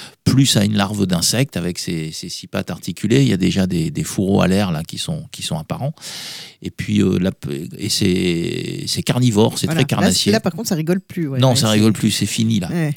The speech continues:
Speaker 1: C'est,
Speaker 2: ouais,
Speaker 1: elle
Speaker 2: là,
Speaker 1: s'en est
Speaker 2: c'est le
Speaker 1: sortie.
Speaker 2: prédateur.
Speaker 1: Ouais.
Speaker 2: Ouais.
Speaker 1: C'est, oui, et elle a même, euh, ce qu'on appelle un masque, qui est une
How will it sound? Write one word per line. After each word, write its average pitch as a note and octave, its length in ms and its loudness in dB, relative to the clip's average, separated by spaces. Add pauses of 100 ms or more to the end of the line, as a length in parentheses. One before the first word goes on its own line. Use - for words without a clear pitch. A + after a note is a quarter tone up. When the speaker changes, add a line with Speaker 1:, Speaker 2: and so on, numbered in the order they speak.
Speaker 1:
C'est, D#3+ 60 -2
Speaker 2:
ouais, D#3 120 4
Speaker 1:
elle - 80 2
Speaker 2:
là, F3+ 60 4
Speaker 1:
s'en A3 120 4
est G#3+ 40 2
Speaker 2:
c'est - 20 4
le F3 80 4
Speaker 1:
sortie. G#3 180 4
Speaker 2:
prédateur. E3 520 4
Speaker 1:
Ouais. A#2 160 2
Speaker 2:
Ouais. D#3+ 160 0 (320)
Speaker 1:
C'est, - 380 2
oui, A2+ 300 6
et F#2+ 480 4 (140)
elle G2+ 140 0
a F#2 60 4
même, A#2 280 2
euh, F#2+ 180 4
ce - 80 -6
qu'on G2 140 -2
appelle G2+ 280 0
un E2+ 80 0
masque, F#2+ 480 -2 (140)
qui - 140 -6
est E2+ 80 -2
une E2 260 -6